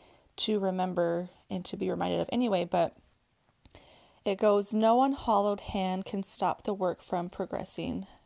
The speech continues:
Persecutions may rage, mobs may combine, armies may assemble, calumny may defame, but the truth of God will go forth boldly, boldly, nobly, and independent,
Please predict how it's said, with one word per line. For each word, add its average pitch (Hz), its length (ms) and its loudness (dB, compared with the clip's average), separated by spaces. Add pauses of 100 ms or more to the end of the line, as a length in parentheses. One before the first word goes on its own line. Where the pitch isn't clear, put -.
Persecutions 226 800 -4
may 190 200 -2
rage, 233 520 -4 (520)
mobs 202 440 2
may 190 140 -2
combine, 233 680 -2 (600)
armies 220 420 0
may 208 140 2
assemble, 247 720 0 (300)
calumny 220 460 -2
may 202 220 -2
defame, 202 720 -4 (440)
but 220 120 -2
the 208 100 0
truth 233 360 -2
of 262 140 0
God 196 300 2
will 214 100 -6
go 202 220 -2
forth 190 420 -2
boldly, 226 640 -2 (140)
boldly, 302 720 4 (120)
nobly, 220 600 2
and 214 100 -4
independent, 190 840 -4